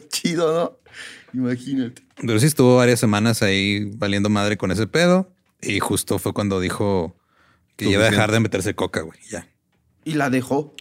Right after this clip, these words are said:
Speaker 3: La dejó, ya
Speaker 1: Sin
Speaker 3: te-
Speaker 1: problema, dice. Lo que sí le costó trabajo fue el cigarro.
Speaker 3: El cigarro.
Speaker 2: Y pues sigue fumando hasta la fecha, creo, ¿no?
Speaker 1: Ujú.
Speaker 2: Porque pues todavía
Speaker 3: Pues es de lo más
Speaker 1: Sí,
Speaker 3: cabrón, ¿no?
Speaker 1: sí,
Speaker 3: Para
Speaker 2: más
Speaker 3: dejar el
Speaker 2: difícil de dejar,
Speaker 3: cigarro.
Speaker 2: güey.
Speaker 1: Sí.
Speaker 3: Y sigue siendo
Speaker 1: Y
Speaker 3: legal.
Speaker 1: la, y la mujer también.
Speaker 3: Y la mujer.
Speaker 1: Y las mujeres.
Speaker 3: Esa.
Speaker 1: El peor vicio.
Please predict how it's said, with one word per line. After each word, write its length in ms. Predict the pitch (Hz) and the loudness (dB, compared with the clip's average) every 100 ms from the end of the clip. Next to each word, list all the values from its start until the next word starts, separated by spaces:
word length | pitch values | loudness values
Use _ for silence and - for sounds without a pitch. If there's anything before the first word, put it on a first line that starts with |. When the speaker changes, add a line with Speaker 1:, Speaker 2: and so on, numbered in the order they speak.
| - | -12
Speaker 3:
La 120 | 87 82 | -8 -6
dejó, 300 | 80 87 - | -4 -6 -6
ya 80 | 85 | -4
Speaker 1:
Sin 220 | 147 143 | 0 2
Speaker 3:
te- 40 | 127 | 2
Speaker 1:
problema, 520 | 127 131 139 147 123 | 0 0 0 0 2
dice. 260 | 131 131 | 0 0
Lo 80 | 123 | -2
que 80 | 120 | -2
sí 100 | 147 | -4
le 100 | 208 | -2
costó 220 | 143 135 | -4 -6
trabajo 280 | - 190 196 | -4 -4 -4
fue 140 | 175 180 | -6 -4
el 60 | |
cigarro. 500 | - 131 123 127 143 - | -2 0 0 -2 -12 -16
Speaker 3:
El 80 | 90 | -14
cigarro. 580 | - 87 85 87 98 101 _ _ _ _ _ _ - | -8 -6 -4 -6 -8 -10 _ _ _ _ _ _ -14
Speaker 2:
Y 60 | |
pues 140 | 107 - | -8 -2
sigue 200 | 123 135 | 0 0
fumando 300 | 110 135 170 | 0 0 0
hasta 140 | - | -2
la 60 | 101 | -6
fecha, 220 | 175 180 | -4 -4
creo, 200 | 175 185 | -4 -2
¿no? 80 | 180 | -2
Speaker 1:
Ujú. 80 | 107 | -2
Speaker 2:
Porque 220 | 147 123 | -4 -6
pues 120 | 98 - | -8 -8
todavía 520 | 107 104 110 101 90 _ _ _ - | -4 -4 -6 -8 -12 _ _ _ -12
Speaker 3:
Pues 120 | 104 | -4
es 100 | 104 | 0
de 60 | 127 | 2
lo 100 | 110 | 0
más 140 | 107 | 0
Speaker 1:
Sí, 60 | 127 | 0
Speaker 3:
cabrón, 420 | 127 117 123 135 | 0 0 0 2
¿no? 80 | 131 | 2
Speaker 1:
sí, 40 | |
Speaker 3:
Para 140 | 151 135 | 4 4
Speaker 2:
más 20 | 117 | 2
Speaker 3:
dejar 180 | 113 135 | 2 2
el 60 | 156 | 2
Speaker 2:
difícil 60 | 117 | 2
de 60 | |
dejar, 140 | 104 113 | 2 0
Speaker 3:
cigarro. 160 | 139 165 | -2 -4
Speaker 2:
güey. 180 | 104 - | -8 -12
Speaker 1:
Sí. 380 | - 123 - - _ _ - | -8 -8 -8 -14 _ _ -18
Speaker 3:
Y 60 | 85 | -6
sigue 200 | 92 110 | -4 -2
siendo 280 | 147 131 | -2 -2
Speaker 1:
Y 40 | 92 131 | -2 0
Speaker 3:
legal. 260 | 139 143 131 | 2 2 2
Speaker 1:
la, 40 | |
y 60 | 135 | 2
la 120 | 131 | 2
mujer 400 | 135 120 143 123 | 2 0 -4 -6
también. 220 | 120 95 | -6 -4
Speaker 3:
Y 40 | 95 | -4
la 60 | |
mujer. 260 | 85 - - | -6 -6 -6
Speaker 1:
Y 40 | 135 | -4
las 120 | 127 | -4
mujeres. 560 | 131 - 131 - - - - - _ _ - - | -2 -2 -4 -4 -8 -8 -10 -14 _ _ -20 -16
Speaker 3:
Esa. 320 | 85 - 90 | -14 -12 -10
Speaker 1:
El 80 | 123 | -8
peor 200 | 123 214 | -2 -2
vicio. 280 | 202 185 147 | -2 -6 -8